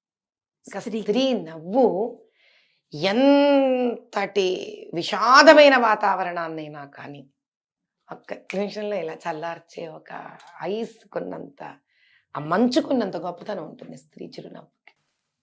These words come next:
Speaker 1: అందుకే మగవాళ్ళు ఎవరైనా చక్కగా నవ్వుతుంటే భలే ఆడవాళ్ళు, ఆడ మనిషిలాగా ఎంత, ఆ నవ్వు చూడరా స్త్రీయత్వం ఊడిపడుతుంది అంటారు.
Speaker 2: మ్మ్.
Speaker 1: శ్రీకృష్ణుడి నవ్వు చూడండి మీరు,
Speaker 2: మ్మ్.
Speaker 1: రామచంద్రుడి నవ్వు స్త్రీయత్వం ఉట్టిపడుతుందంట అమల.
Speaker 2: అవును.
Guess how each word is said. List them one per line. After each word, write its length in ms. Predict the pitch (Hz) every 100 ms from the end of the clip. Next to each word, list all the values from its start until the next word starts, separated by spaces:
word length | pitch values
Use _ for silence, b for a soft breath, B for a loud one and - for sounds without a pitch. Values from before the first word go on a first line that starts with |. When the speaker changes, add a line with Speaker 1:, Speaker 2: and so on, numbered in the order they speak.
| _ _ _ _ _ _ _ _ _ _ _
Speaker 1:
అందుకే 320 | 165 180 202
మగవాళ్ళు 460 | 185 175 190 208 202
ఎవరైనా 320 | 180 185 190
చక్కగా 440 | 170 170 - 180 180
నవ్వుతుంటే 380 | 165 - 160
భలే 160 | 156 151
ఆడవాళ్ళు, 580 | 160 143 151 160 170 180 -
ఆడ 260 | 139 160
మనిషిలాగా 520 | 180 180 175 - 180
ఎంత, 280 | 175 160 -
ఆ 160 | 151 156
నవ్వు 340 | 143 147 170 208
చూడరా 280 | 196 175 170
స్త్రీయత్వం 680 | - 156 175 196 - 214
ఊడిపడుతుంది 560 | 185 180 180 - - -
అంటారు. 260 | - - -
Speaker 2:
మ్మ్. 520 | _ _ _ _ 190
Speaker 1:
శ్రీకృష్ణుడి 600 | 175 240 262 - 254 220
నవ్వు 280 | 180 165 240
చూడండి 280 | 208 185 165
మీరు, 460 | 170 165 _ _ 233
Speaker 2:
మ్మ్. 280 | 214 196 190 _ _ _
Speaker 1:
రామచంద్రుడి 600 | 165 190 233 254 240 208 196
నవ్వు 240 | 175 170
స్త్రీయత్వం 600 | - - 262 285 - 262 208 - _ _
ఉట్టిపడుతుందంట 840 | 185 - 254 254 - 170 165 147 131
అమల. 200 | 156 - _
Speaker 2:
అవును. 200 | - 190